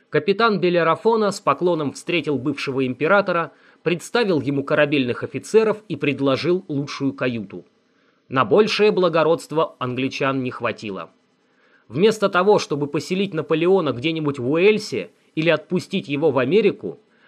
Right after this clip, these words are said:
они незаконно арестовали французского гражданина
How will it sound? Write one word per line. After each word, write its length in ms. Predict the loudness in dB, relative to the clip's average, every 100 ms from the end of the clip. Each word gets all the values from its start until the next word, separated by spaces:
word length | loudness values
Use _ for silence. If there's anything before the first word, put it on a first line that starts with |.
| _
они 240 | 2 2
незаконно 640 | 2 2 0 2 2 2 -2
арестовали 640 | -2 -4 -2 0 2 0
французского 640 | 0 -4 -4 -8 -6 -6
гражданина 720 | -2 -4 -2 -2 2 0 0